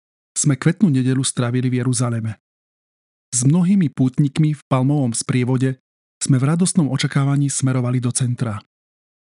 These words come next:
Uličky starého mesta však nezvládli nápor ľudí, vznikol kolaps a zrážky.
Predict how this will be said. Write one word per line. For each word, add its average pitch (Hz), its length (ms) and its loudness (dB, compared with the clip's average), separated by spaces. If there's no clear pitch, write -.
Uličky 180 400 2
starého 143 480 0
mesta 127 320 -2
však 131 320 -2
nezvládli 135 560 0
nápor 117 400 -2
ľudí, 123 400 -2
vznikol 131 400 2
kolaps 139 560 -2
a 127 80 0
zrážky. 120 480 -4